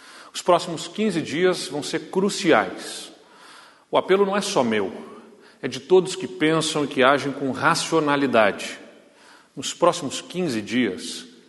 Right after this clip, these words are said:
fique em casa, lave as mãos,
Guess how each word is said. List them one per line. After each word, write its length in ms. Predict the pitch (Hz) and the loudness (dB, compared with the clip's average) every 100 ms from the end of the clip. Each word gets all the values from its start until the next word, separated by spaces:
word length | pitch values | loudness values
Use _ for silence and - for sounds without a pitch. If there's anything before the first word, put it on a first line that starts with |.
| _ | _
fique 460 | _ - - 165 165 | _ -14 -10 -10 -8
em 100 | 151 | -8
casa, 640 | 131 - 127 117 - - - - - _ _ _ 135 | -4 2 4 4 -2 -12 -18 -20 -20 _ _ _ -8
lave 380 | 147 185 160 135 | 0 0 2 -2
as 140 | 107 | -4
mãos, 580 | 110 110 92 - - | -6 -6 -8 -14 -16